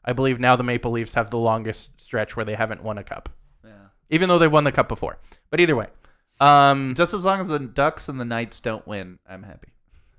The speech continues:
Speaker 1: Oh, I don't want the Kings to win.
Speaker 2: Oh, and the Kings. Sorry. Forgot how many
Speaker 1: Knight-,
Speaker 2: teams
Speaker 1: Knights,
Speaker 2: are around
Speaker 1: Kings.
Speaker 2: us.
Speaker 1: I, I mean, Ducks, I don't think are gonna, to be honest,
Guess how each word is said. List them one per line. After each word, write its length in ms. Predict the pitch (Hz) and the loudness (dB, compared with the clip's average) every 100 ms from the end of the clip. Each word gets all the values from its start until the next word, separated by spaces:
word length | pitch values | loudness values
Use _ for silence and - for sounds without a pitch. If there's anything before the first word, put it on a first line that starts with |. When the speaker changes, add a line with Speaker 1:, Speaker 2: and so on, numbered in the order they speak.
| - | -8
Speaker 1:
Oh, 160 | 113 104 | -6 -2
I 120 | 113 | -4
don't 160 | 120 | -4
want 140 | 113 113 | -8 -10
the 60 | |
Kings 320 | - 110 104 - | -12 -14 -14 -18
to 100 | - | -20
win. 160 | - - _ _ _ 110 | -20 -20 _ _ _ -8
Speaker 2:
Oh, 100 | 101 | -6
and 120 | 110 | -6
the 40 | |
Kings. 320 | 104 - - _ | -10 -14 -18 _
Sorry. 180 | - - _ _ _ _ _ _ | -20 -20 _ _ _ _ _ _
Forgot 160 | 123 135 | -8 -2
how 100 | 143 | 4
many 100 | 143 | 4
Speaker 1:
Knight-, 80 | 123 | 2
Speaker 2:
teams 140 | 139 | 2
Speaker 1:
Knights, 240 | 151 180 196 | 4 4 2
Speaker 2:
are 40 | |
around 80 | 196 | 0
Speaker 1:
Kings. 240 | 170 117 113 | -2 -2 2
Speaker 2:
us. 60 | |
Speaker 1:
I, 220 | 151 160 | 4 4
I 120 | 113 139 | 2 0
mean, 400 | 151 147 139 - | -2 -2 -6 0
Ducks, 400 | 156 156 - - | 0 0 -4 -10
I 140 | 123 135 | -2 0
don't 240 | 135 120 | 0 -4
think 220 | - 107 | -8 -10
are 60 | 104 | -10
gonna, 220 | 110 107 - 120 - | -12 -12 -14 -20 -12
to 100 | 143 | -2
be 120 | 156 | 2
honest, 420 | 147 127 - - | 4 2 -6 -18